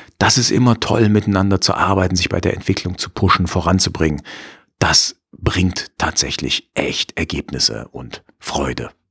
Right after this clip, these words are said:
Jetzt habe ich dir sehr viel Persönliches erzählt zu meinem Werdegang und wer mich alles unterstützt, gepusht, vorangebracht hat. Meistens ist es eben, wie gesagt, so, du lernst von Menschen, die dort sind, wo du hin willst und du lernst von ihnen, wie es geht oder wie es nicht geht.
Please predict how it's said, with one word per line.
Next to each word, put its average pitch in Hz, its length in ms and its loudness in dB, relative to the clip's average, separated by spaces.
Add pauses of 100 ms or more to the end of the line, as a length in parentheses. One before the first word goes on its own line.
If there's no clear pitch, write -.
Jetzt - 160 0
habe 110 120 4
ich 104 80 4
dir 107 200 6
sehr 107 280 4
viel 101 220 2
Persönliches 101 920 4
erzählt 110 500 2
zu - 120 0
meinem 87 440 2
Werdegang 110 600 4
und 80 280 -4
wer 95 260 4
mich 92 200 0
alles 90 180 -2
unterstützt, 90 600 -2
gepusht, - 380 0
vorangebracht 85 760 0
hat. - 280 -2 (120)
Meistens 123 540 2
ist 123 100 2
es 120 160 2
eben, 101 280 2
wie 101 80 4
gesagt, 92 300 2
so, 101 380 4
du 90 180 -2
lernst 98 600 4
von 90 240 0
Menschen, 101 540 2 (300)
die 87 140 -4
dort 85 300 -2
sind, 92 280 2
wo 87 140 2
du 78 120 -2
hin 151 260 4
willst 147 500 2
und 87 340 0
du 85 80 -2
lernst 87 300 0
von 95 100 -4
ihnen, 80 220 -4
wie 85 80 0
es 80 100 2
geht 85 240 2
oder 78 160 -4
wie 78 60 -4
es - 80 2
nicht 165 180 4
geht. 143 300 4